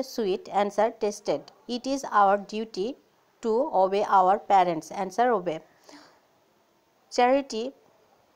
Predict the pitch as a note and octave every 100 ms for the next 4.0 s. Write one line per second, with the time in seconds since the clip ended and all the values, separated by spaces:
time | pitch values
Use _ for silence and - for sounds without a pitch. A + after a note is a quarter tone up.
0 | _ _ _ G#3 A3 A#3+ A3+ A#3+ A#3 A3
1 | D4 - A3+ A3+ G#3 G#3 G#3 B3 G3 G3+
2 | G3+ C4 B3+ - - G3 G3 A3+ G3+ A3+
3 | G#3+ F#3 G3 F#3+ A3+ G3 G#3+ E3 -